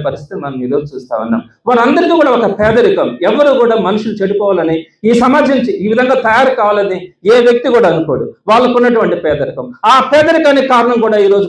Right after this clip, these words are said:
కూటమి ప్రభుత్వం అని తెలియజేస్తా ఉంటా. మీకు ఇష్ట ప్రకారం ఎంతో మందిని సుమారుగా రెండు లక్షల నలభై వేల మందిని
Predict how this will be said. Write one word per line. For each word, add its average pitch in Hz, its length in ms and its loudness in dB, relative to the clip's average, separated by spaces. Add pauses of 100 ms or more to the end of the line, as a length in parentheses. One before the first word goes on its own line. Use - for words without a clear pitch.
కూటమి 175 280 -2
ప్రభుత్వం 143 400 -6
అని 120 140 -16
తెలియజేస్తా 117 540 -10
ఉంటా. 117 160 -4 (260)
మీకు 226 120 4 (100)
ఇష్ట 240 100 -2 (100)
ప్రకారం 226 440 0
ఎంతో 220 260 -2
మందిని 175 240 -2 (260)
సుమారుగా 254 380 2
రెండు 240 220 4
లక్షల 214 300 -2 (100)
నలభై 180 280 0
వేల 247 240 0
మందిని 220 260 -2